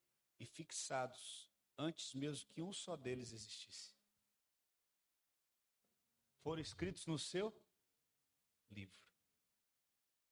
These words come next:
Qual livro que você quer viver? Qual história? Toda história, ela tem o autor,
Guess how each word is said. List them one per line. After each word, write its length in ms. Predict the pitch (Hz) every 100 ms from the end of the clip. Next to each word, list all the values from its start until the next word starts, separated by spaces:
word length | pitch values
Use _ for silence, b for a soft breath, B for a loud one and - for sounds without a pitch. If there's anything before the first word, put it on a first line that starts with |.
| _ _ _ -
Qual 180 | 156
livro 320 | 175 151 135 127
que 120 | 139
você 320 | 127 127 131
quer 160 | - 113
viver? 260 | 104 107
Qual 140 | - 127
história? 380 | 120 - 98 101 _ _ _ _ _ _ _ _
Toda 220 | 180 202
história, 680 | 202 - - 151 135 107 95 _ _ _
ela 200 | 113 127
tem 340 | 127 139 123 110 _ _ _ _ _ _ -
o 80 | 127
autor, 560 | 127 131 170 214 -